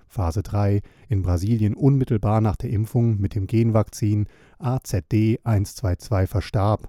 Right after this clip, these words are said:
das in Zusammenarbeit mit der britischen University of Oxford vom Pharmahersteller AstraZeneca produziert wurde. Darüber berichtete die türkische Nachrichtensendung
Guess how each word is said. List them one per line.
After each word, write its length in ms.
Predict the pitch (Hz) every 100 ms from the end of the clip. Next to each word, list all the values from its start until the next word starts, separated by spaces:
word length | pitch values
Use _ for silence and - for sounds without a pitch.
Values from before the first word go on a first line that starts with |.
| -
das 220 | 156 -
in 140 | 101 101
Zusammenarbeit 800 | 101 107 110 104 101 104 104 107
mit 160 | 98
der 80 | 107
britischen 500 | - 123 120 - 110
University 680 | 101 101 107 110 113 117 117
of 180 | 95 -
Oxford 580 | 117 - - 104 101 - - -
vom 180 | - 156
Pharmahersteller 920 | 139 113 110 98 104 - 110 107 -
AstraZeneca 680 | 104 - 117 104 92 - 104
produziert 640 | - 127 117 - 101 85 107
wurde. 380 | 90 82 73 - _ _ _ _ -
Darüber 420 | 127 131 135 127
berichtete 460 | 101 104 - - 95
die 120 | 98
türkische 520 | - 113 - - 101
Nachrichtensendung 880 | 95 107 107 - 107 104 104 101 101